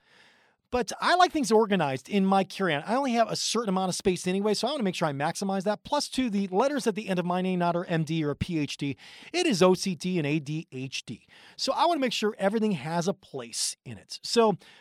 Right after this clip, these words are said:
the first part of that is I put it in a case, and it's a very, very small case. And so here are the criteria, and it is very, very simple. Number one is it needs to be portable. I need it to be to go. I need to be able to easily pull it out,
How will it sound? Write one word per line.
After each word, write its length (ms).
the 80
first 260
part 140
of 60
that 100
is 80
I 100
put 220
it 100
in 80
a 60
case, 480
and 100
it's 80
a 60
very, 240
very 180
small 260
case. 300
And 80
so 140
here 360
are 200
the 80
criteria, 720
and 120
it 60
is 100
very, 180
very 160
simple. 300
Number 220
one 160
is 100
it 80
needs 140
to 60
be 60
portable. 440
I 280
need 200
it 80
to 80
be 240
to 180
go. 400
I 100
need 80
to 40
be 60
able 160
to 80
easily 340
pull 300
it 40
out, 220